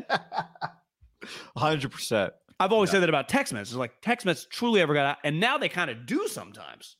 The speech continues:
Speaker 1: Yeah.
Speaker 2: right? You're like,
Speaker 1: Yeah.
Speaker 2: "Is that fair?"
Speaker 1: Uh, the w-, one thing I was thinking about Jock, by the way, the, what, what do they say? The best revenge is living good, is good living or something. Like, the best revenge is to be happy.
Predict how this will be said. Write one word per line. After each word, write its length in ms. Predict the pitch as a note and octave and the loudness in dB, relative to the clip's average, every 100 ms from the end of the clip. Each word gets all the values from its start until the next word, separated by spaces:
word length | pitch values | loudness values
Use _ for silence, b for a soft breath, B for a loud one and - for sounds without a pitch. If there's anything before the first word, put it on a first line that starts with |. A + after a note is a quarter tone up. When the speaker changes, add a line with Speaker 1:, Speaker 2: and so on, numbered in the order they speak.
| - | -6
Speaker 1:
Yeah. 120 | G2 | -2
Speaker 2:
right? 120 | D3+ - | -2 -4
You're 80 | A#2+ | -8
like, 200 | A2 G2 | -8 -6
Speaker 1:
Yeah. 180 | D#2+ - _ - - | -8 -8 _ -10 -8
Speaker 2:
"Is 140 | D3 | 0
that 220 | G#3+ G3 | 0 0
fair?" 340 | - D#3+ F#3+ F3+ _ _ _ _ _ B B B B B B _ | 0 0 0 -6 _ _ _ _ _ B B B B B B _
Speaker 1:
Uh, 340 | C3+ B2 A#2+ A#2+ | 4 6 4 2
the 140 | D3+ E3 | 2 0
w-, 260 | E3+ E3+ F3 | 2 0 0
one 260 | D#3+ F#3+ A#3 | 2 2 4
thing 120 | G#3+ | 4
I 80 | E3+ | 4
was 140 | D#3 | 2
thinking 180 | E3+ D#3+ | 4 4
about 180 | C#3+ B2 | 4 2
Jock, 300 | C3 B2+ - | 2 2 4
by 140 | C#3 | 4
the 80 | C#3 | 6
way, 320 | C3+ C#3 C#3 - _ _ _ _ - | 6 4 2 -8 _ _ _ _ -4
the, 120 | C3 C3 - | -2 -2 0
what, 200 | C#3+ D#3 | 2 4
what 100 | D#3+ | 4
do 60 | |
they 160 | E3 D#3+ | 4 4
say? 260 | - D3+ C#3+ | 4 4 4
The 120 | A#2+ | 2
best 360 | E2+ B2+ B2+ C3+ | 2 0 0 -2
revenge 480 | A2+ A#2 A#2 B2 | 0 2 2 0
is 120 | G#2+ F#2+ | -4 0
living 540 | A2 A2+ A2+ G#2 G#2 - | 2 2 2 0 -4 0
good, 360 | A2+ G#2+ A#2 A#2 _ | 4 4 2 -4 _
is 140 | G2 | -12
good 200 | F2+ B2 | 0 4
living 320 | G#3 A2+ A2 A2+ | 6 4 4 2
or 60 | |
something. 320 | G#2+ A#2 A#2+ A#2+ | 2 0 0 0
Like, 200 | A2+ G#2+ - | 0 0 -4
the 80 | A#2+ | -4
best 360 | F2 D3 C3+ | 0 0 0
revenge 380 | C#3+ A2+ A#2 A#2+ | -2 2 0 0
is 120 | A2 | -4
to 80 | - | -4
be 160 | F2+ A2 | -2 0
happy. 500 | E2 G#2 A#2 C3 | 0 -2 0 -2